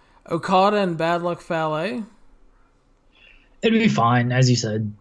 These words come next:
Speaker 2: Uh, Okada gets the, the best out of Fale.
Speaker 1: That's right. And Kenta versus Lance Archer.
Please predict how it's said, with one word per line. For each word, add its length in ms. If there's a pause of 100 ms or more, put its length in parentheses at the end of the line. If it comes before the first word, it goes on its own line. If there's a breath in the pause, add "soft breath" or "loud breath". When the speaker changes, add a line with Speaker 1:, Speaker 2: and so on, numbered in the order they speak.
Speaker 2:
Uh, 200
Okada 520
gets 300
the, 260
the 120
best 260
out 120
of 80
Fale. 320 (340)
Speaker 1:
That's 160
right. 180
And 300
Kenta 400
versus 400
Lance 320
Archer. 400